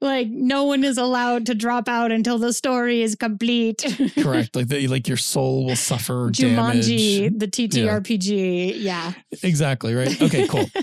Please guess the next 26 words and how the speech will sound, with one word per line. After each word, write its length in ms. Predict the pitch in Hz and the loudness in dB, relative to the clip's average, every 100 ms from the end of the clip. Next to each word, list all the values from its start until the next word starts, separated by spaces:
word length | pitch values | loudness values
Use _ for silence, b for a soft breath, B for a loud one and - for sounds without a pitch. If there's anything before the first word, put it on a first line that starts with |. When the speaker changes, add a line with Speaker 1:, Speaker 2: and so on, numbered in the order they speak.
| - | -8
Speaker 1:
<laughs> 240 | - - | -16 -4
Speaker 2:
All 80 | 233 | 0
right, 180 | 185 135 | 2 0
so 140 | 220 | 2
now 400 | 202 220 180 160 | 2 2 0 0
those 360 | - 156 240 269 | 0 2 2 2
were 100 | 294 | 2
some 200 | 202 214 | 4 2
examples. 580 | 165 165 160 147 143 131 | 4 2 2 2 2 2
You're 180 | 175 254 | 4 4
going 180 | 311 311 | 4 2
to 40 | |
have 60 | 254 | 2
to 100 | 277 | 0
find 320 | - 214 226 | 2 2 2
your 120 | 202 | 2
own 140 | 175 190 | 2 2
examples 540 | 170 156 127 - - | 2 0 0 -2 -4
to 100 | - | -2
figure 300 | 151 180 143 | -2 0 2
that 180 | 139 123 | 2 0
out, 180 | 101 98 | -2 -2
right? 140 | 123 | -2
We, 120 | 127 143 | 0 0
um, 240 | 143 151 | 0 -2
I, 300 | 139 151 135 | 0 0 0